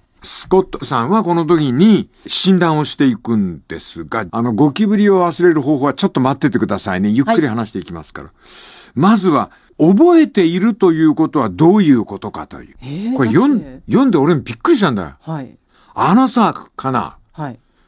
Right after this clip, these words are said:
Speaker 1: 例えば、かなが今目の前にいるでしょ？
Speaker 2: はい。
Speaker 1: で、私、あなたのことかなって呼びかけてるよね。
Speaker 2: はい。
Speaker 1: この記憶、あなたの名前はかな。あなたの目つきはそういう目つき。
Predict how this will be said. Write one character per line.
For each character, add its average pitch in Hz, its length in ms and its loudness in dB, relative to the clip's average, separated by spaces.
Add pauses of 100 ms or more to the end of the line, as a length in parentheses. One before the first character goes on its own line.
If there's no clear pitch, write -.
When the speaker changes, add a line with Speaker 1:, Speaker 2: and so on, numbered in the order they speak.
(380)
Speaker 1:
例 294 80 4
え 277 40 4
ば、 208 120 0
か 226 140 0
な 254 100 0
が 180 160 0
今 170 240 2
目 147 160 0
の 196 80 2
前 214 160 2
に 156 80 0
い 143 40 0
る 113 80 -2
で 107 100 -2
し 113 100 -10
ょ？ 120 140 -8
Speaker 2:
は 160 160 -12
い。 107 100 -18
Speaker 1:
で、 151 80 -6
私、 160 300 -4
あ 131 100 -6
な 202 140 0
た 190 100 -4
の 165 120 -4
こ 127 100 -4
と 117 100 -8
か 208 160 -2
な 175 120 2
っ 110 60 -10
て 120 160 2
呼 143 120 6
び 175 40 2
か 190 120 2
け 170 80 2
て 123 100 0
る 92 60 -4
よ 82 120 -8
ね。 113 280 -4
Speaker 2:
は 185 100 -6
い。 131 140 -12 (180)
Speaker 1:
こ 254 220 2
の 254 160 2
記 202 240 0
憶、 151 380 -2 (160)
あ 175 120 0
な 254 200 0
た 208 180 -2
の 170 120 -2
名 147 140 -2
前 135 260 -2
は 110 160 -4
か 156 220 -6
な。 92 160 -8 (480)
あ 139 140 -2
な 247 180 2
た 220 160 -2
の 160 140 -2
目 139 220 -2
つ - 180 -12
き 127 100 -4
は 107 140 -2
そ 190 220 2
う 190 40 4
い 190 80 2
う 180 80 4
目 160 160 4
つ - 140 -14
き。 - 180 -16